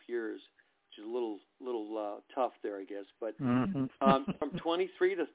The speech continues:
Speaker 1: basically, um, thirty-one is when, uh, our, you know, our, all my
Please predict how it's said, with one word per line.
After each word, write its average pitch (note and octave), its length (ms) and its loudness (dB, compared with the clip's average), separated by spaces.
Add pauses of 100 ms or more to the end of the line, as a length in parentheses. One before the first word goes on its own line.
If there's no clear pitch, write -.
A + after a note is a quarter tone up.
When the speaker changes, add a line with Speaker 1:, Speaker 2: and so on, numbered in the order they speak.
Speaker 1:
basically, C3 800 -2
um, A#2 400 -2 (160)
thirty-one D3 760 0 (720)
is C#3 140 -4
when, C3+ 360 -4
uh, B2+ 280 -4 (100)
our, C3 260 -2
you C3+ 100 -6
know, B2 200 -6
our, B2 80 -4
all A#2+ 160 -2
my C3 180 0